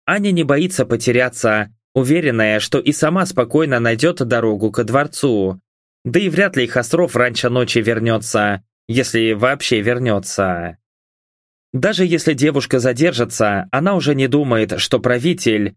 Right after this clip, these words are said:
бросив дела, ринется её искать.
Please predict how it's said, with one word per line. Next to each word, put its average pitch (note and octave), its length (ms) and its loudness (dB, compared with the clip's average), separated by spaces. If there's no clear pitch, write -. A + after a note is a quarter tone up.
бросив A#2+ 460 0
дела, B2 400 2
ринется C#3 460 0
её A2+ 400 0
искать. A2+ 760 -2